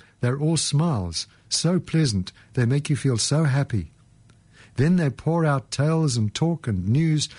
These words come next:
They invite you here and there, and you never have a moment to yourself.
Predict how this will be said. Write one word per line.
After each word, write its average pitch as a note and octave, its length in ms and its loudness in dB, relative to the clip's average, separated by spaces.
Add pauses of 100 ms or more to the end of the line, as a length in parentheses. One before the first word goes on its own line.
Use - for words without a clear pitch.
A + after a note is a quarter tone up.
(220)
They C#3 140 2
invite C#3 480 0
you E3+ 100 4
here E3+ 420 2
and C3+ 200 2
there, C#3+ 280 0 (280)
and A#2+ 160 2
you C3 80 2
never E3+ 260 2
have D3 100 2
a D#3 80 2
moment C#3 380 0
to C3+ 100 -2
yourself. A#2 640 -4